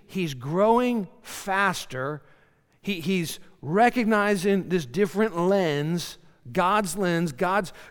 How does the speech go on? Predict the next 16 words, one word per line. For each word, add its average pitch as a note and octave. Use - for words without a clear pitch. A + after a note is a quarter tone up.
God's F3+
viewpoint, E3
his G3+
perspective G3+
on E3+
circumstances, D3+
and D#3
a D3
plot G3+
twist. F#3
First A#3
one A#3+
was F3+
over F#3
a F3
decade. D3